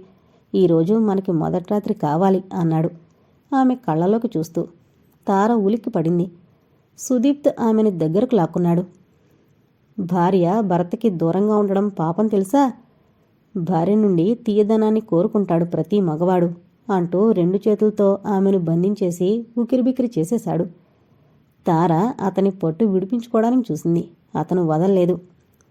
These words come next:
తారకు భయం వేసింది. అతని చేతుల మధ్య బందీ అవడం, ఊపిరి తిరగకపోవడం ఏంటో అసహ్యంగా అనిపిస్తోంది. "చిచ్చి, వదలండి," అంది ఏడుపు గొంతుతో. "వదలను, ఈరోజు నా కోరిక తీర్చుకుంటాను," అన్నాడు.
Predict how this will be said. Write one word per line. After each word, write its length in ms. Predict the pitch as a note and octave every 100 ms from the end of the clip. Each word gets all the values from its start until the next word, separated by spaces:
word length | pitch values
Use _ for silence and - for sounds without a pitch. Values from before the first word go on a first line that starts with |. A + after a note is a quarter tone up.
| F#3+
తారకు 360 | E3+ F#3+ A3
భయం 340 | F#3 D#3+ G3 A3
వేసింది. 400 | E3 F3 F3 F#3 - _ _ _ _ C4+
అతని 300 | C4 B3+ A#3+ -
చేతుల 280 | G3 G#3 B3
మధ్య 320 | A#3+ A3 A3+
బందీ 360 | E3 D#3+ F#3+
అవడం, 400 | A3 G3+ G3+ G#3 G3+ -
ఊపిరి 280 | B3+ B3+ B3
తిరగకపోవడం 840 | A#3 - E3 G#3+ G#3+ G3+ G3 G3 G3 - -
ఏంటో 400 | E3 F3 G#3+ A3 -
అసహ్యంగా 480 | E3+ G#3+ A3+ A#3+ A#3+
అనిపిస్తోంది. 600 | F3 F3 F3 E3+ F3 - _ _ _ _ -
"చిచ్చి, 300 | - B3+ G#3 -
వదలండి," 440 | F3 G3+ B3 G#3 - - _
అంది 260 | F3 E3 E3+
ఏడుపు 420 | F3 F3 G3 A3+
గొంతుతో. 440 | F#3 E3 E3+ E3+ - - _ _ _ _ -
"వదలను, 400 | D#3 E3 F#3 F3 F3 -
ఈరోజు 380 | F#3+ F3 D#3 E3+
నా 240 | G#3 A3+ G3+
కోరిక 340 | G3+ F3 G3+
తీర్చుకుంటాను," 760 | G#3+ A#3 A#3+ - F3 E3 E3 G#3+ -
అన్నాడు. 360 | E3 D#3+ D#3+